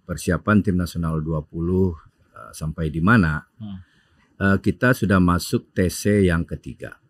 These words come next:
Speaker 2: Yang ketiga.
Speaker 1: Yang ketiga kali, di mana di roadmap yang saya persiapkan di tahun ini, eh, T C pertama kemarin di Qatar,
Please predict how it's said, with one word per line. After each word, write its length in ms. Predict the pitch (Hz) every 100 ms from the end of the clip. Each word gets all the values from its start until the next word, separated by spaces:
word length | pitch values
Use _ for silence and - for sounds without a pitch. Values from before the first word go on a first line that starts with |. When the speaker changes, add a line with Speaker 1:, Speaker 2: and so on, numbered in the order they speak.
| -
Speaker 2:
Yang 240 | 120 117
ketiga. 240 | - 98 95
Speaker 1:
Yang 160 | 78 -
ketiga 240 | 69 76
kali, 800 | 71 78 76 80 87 101 107 113 104
di 80 | 76
mana 640 | 71 78 76 82 82 85
di 160 | 80 69
roadmap 560 | 73 78 - 90 101 -
yang 240 | 78 78 78
saya 160 | 71
persiapkan 560 | 67 73 - 69 - 76
di 160 | 73 -
tahun 240 | 71 67 62
ini, 320 | 71 92 143 - _ _ _ _ - - -
eh, 400 | - - 65 71 -
T 80 | 80
C 320 | 78 - 78 -
pertama 480 | - 82 80 85
kemarin 400 | 80 76 80 78
di 80 | 76
Qatar, 480 | - 69 92 110